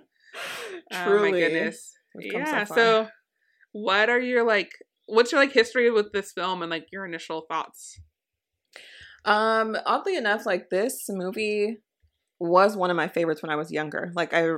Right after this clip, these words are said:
Speaker 2: I watched it
Speaker 1: Ah.
Speaker 2: multiple times in the past, but I really forgot the plot points. Like, I forgot what to expect.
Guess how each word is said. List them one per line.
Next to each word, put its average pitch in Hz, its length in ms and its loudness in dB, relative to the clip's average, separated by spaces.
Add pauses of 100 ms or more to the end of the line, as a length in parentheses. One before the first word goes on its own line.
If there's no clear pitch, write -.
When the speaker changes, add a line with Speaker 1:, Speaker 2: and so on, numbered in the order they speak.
Speaker 2:
I 165 120 0
watched 180 320 -2
it 190 80 -4
Speaker 1:
Ah. 160 40 -4
Speaker 2:
multiple 165 340 0
times 165 360 -2
in 165 80 -8
the 147 80 -6
past, 151 580 -4
but 147 300 2 (500)
I 226 600 -2
really 202 340 4
forgot 190 720 0 (380)
the 196 160 -2
plot 196 280 -2
points. 151 240 -4
Like, 160 120 -2
I 170 60 2
forgot 180 420 0
what 175 260 2
to 196 120 0
expect. - 640 -2